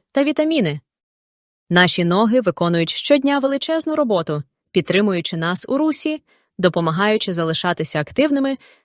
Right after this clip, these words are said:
та забезпечуючи якість життя. Щоб вони залишалися сильними, витривалими та здоровими, необхідний комплексний підхід,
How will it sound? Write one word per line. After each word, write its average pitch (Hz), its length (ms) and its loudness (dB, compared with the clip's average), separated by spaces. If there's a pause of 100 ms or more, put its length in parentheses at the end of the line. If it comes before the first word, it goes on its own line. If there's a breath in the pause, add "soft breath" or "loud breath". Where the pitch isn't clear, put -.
та 170 140 0
забезпечуючи 262 920 -2
якість 160 500 -2
життя. 151 480 -4 (960)
Щоб 175 240 -2
вони 202 340 0
залишалися 175 640 -4
сильними, 254 640 0 (260)
витривалими 240 880 0
та 170 140 -2
здоровими, 233 640 0 (480)
необхідний 302 640 0
комплексний 220 600 -2
підхід, - 480 -4